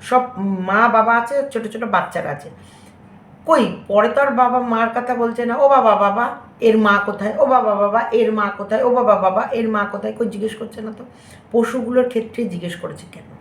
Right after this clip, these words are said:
কেন? নিশ্চয়ই তার তো কোনো কারণ আছে, কারণ পশুগুলোকে দেখছে একটা বদ্ধ জায়গা আছে এবং কন্টিনিউ ও, ও খেলছে,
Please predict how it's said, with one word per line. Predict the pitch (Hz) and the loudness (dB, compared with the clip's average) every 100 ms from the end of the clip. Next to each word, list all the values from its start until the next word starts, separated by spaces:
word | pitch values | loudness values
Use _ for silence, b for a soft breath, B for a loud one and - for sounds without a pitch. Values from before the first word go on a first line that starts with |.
| - - - - - - | -20 -20 -20 -20 -20 -12
কেন? | 208 170 120 - - - - | -8 -6 -8 -14 -20 -18 -12
নিশ্চয়ই | 190 - 214 202 B B B - | -12 -8 -6 -6 B B B -6
তার | 185 190 | -4 -4
তো | 214 | -4
কোনো | 214 220 - | -4 -4 -4
কারণ | 165 170 160 | -4 -6 -8
আছে, | - 175 | -8 -4
কারণ | 208 233 B B - | -4 -4 B B -8
পশুগুলোকে | 220 226 269 240 247 226 208 | -6 -4 -4 0 0 0 -4
দেখছে | 214 220 | -4 -4
একটা | 220 180 170 | -4 -4 -2
বদ্ধ | 175 196 196 | -4 -6 -4
জায়গা | 196 190 | -2 -2
আছে | 185 190 | -4 -6
এবং | 180 190 - | -6 -6 -4
কন্টিনিউ | 175 185 214 214 202 196 B B B 180 | -4 -4 -4 -4 -2 -6 B B B -4
ও, | 185 180 - - 208 | -2 -2 -4 -8 -4
ও | 214 233 208 175 - - | -2 -2 -2 -8 -18 -8
খেলছে, | 208 202 - | -4 -4 -4